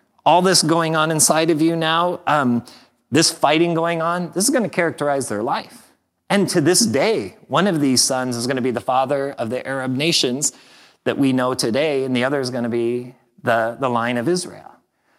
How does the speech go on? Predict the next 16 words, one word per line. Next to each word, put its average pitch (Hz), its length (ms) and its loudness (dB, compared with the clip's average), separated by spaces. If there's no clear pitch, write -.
So 135 720 0
to 160 140 2
this 160 220 4
day, 165 320 2
the 123 140 0
Jewish 135 360 0
people 131 300 0
and 123 100 -2
the 127 60 -2
Arab 139 180 -2
people, 120 240 -4
there's 120 380 -2
conflict 160 640 -4
to 135 140 -6
this 120 240 -2
day, 165 520 -4